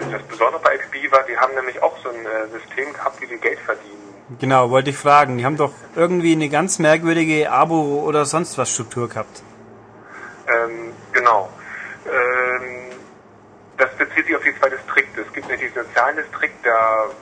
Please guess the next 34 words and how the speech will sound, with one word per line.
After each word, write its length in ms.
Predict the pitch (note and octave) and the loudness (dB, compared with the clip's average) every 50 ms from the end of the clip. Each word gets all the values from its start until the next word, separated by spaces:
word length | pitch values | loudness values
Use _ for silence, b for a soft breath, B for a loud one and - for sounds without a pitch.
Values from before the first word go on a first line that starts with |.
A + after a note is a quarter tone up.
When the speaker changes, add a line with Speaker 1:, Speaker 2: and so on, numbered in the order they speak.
| - - - - - - - - - | -20 -20 -20 -20 -20 -20 -18 -10 -8
Speaker 1:
wo 80 | A#2 | -6
man 120 | A2+ A2 A2 | -6 -6 -6
sich 120 | A2+ A2 - | -8 -6 -6
sonst 180 | A2+ G#2 - - | -6 -6 -2 -2
aufhält, 360 | - - - - - D#3+ - | -2 -2 -2 -2 -2 -2 -2
und 60 | C3+ A#2+ | -4 -6
es 40 | |
ist 60 | - - | -8 -8
ein 80 | - | 0
Kampfdistrikt, 680 | - - D3 D#3+ - - E3+ D#3+ - - - D3 - - | 2 2 2 2 0 -4 -8 -8 -6 -6 -8 -8 -6 -4
wo 100 | C3+ - | 0 2
eigentlich 320 | - A#2 A#2+ C3 C3+ - | 2 2 0 -2 -6 -4
das 180 | - - - - | -4 -4 -4 -4
Spiel 260 | - - B2+ B2+ - | -8 -14 -12 -10 -8
stattfindet. 720 | - - B2 A#2+ - - - G#2+ G2+ G2 F#2+ F#2+ - - B B B B B B B B B B B - - | 0 0 0 0 0 -4 -12 -12 -10 -10 -10 -10 -10 -12 B B B B B B B B B B B -4 -2
Ähm, 420 | A#2 A2+ A2+ A2+ A2+ A2+ A2+ A2+ A2+ - - - | 0 0 2 0 -2 -6 -10 -12 -14 -16 -14 -8
und 120 | B2 A2+ | -2 2
da 60 | A#2 | 2
hat 120 | B2+ - - | 2 2 2
man, 100 | C#3+ C#3 | 0 0
wenn 100 | C#3 C3 | 0 0
man 100 | B2+ A#2 | -2 -4
das 80 | - | -4
Spiel 140 | - A2+ A2 | -8 -8 -6
kauft, 380 | - - - E3 G3+ - - - | 0 2 2 2 2 -2 -2 -2
hat 140 | - - C3 | -2 -2 -2
man 120 | C3 A#2+ | 0 0
dann, 180 | C3 B2+ B2 B2 | 2 2 0 -2
äh, 540 | B2 B2 A#2+ - - G2+ G#2 G2+ - - - | -4 -10 -10 -10 -8 -8 -10 -12 -12 -10 -8
fünfzig 320 | - - - - E3 - | -8 -8 -8 -6 -4 -4
Stunden 340 | - - C3+ C3 C3+ C3+ B2 | -2 -2 -4 -4 -4 -6 -10
Spielzeit 560 | - - - - C3 C3 - - - C3 - | -12 -12 -6 -4 -4 -4 -2 0 0 0 0
im 120 | A2+ A2+ - | -2 -6 0
Kampfdistrikt. 720 | - A2+ A2 - - G2 - - - - - - - | 0 0 0 0 -4 -14 -14 -14 -14 -14 -14 -16 -20